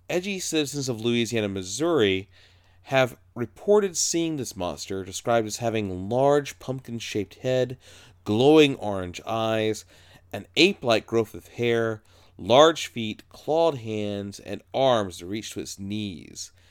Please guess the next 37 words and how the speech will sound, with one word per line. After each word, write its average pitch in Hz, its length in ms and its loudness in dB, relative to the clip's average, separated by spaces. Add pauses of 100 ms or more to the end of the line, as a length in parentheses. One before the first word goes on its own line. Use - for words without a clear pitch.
(280)
This 92 160 -8
six - 320 -6
to 98 100 -12
twelve 107 340 -2
foot - 280 -6
tall 107 240 -4
creature 135 420 -8
is 87 120 -8
believed 120 560 -8
to 101 60 -6
be 92 120 -8
an 90 40 -8
experimental 92 720 -8
animal 113 360 -4
sent 101 320 -6
to 73 100 -14
Earth 123 240 -4
from 92 140 -14
another 92 240 -8
planet. - 580 -12 (500)
Other 92 300 -4
such 107 340 -4
animals 107 460 -6
were 90 140 -10
sent, - 580 -6 (680)
seen 131 340 -6
in 110 140 -6
the 95 320 -6 (120)
Florida 113 380 -4
Everglades 120 600 -4
and 104 100 -8
near 107 140 -2
Vader, 110 440 0 (100)
Washington 107 540 -6
in 104 120 -6
nineteen 110 340 -8
seventy-one. 113 720 -4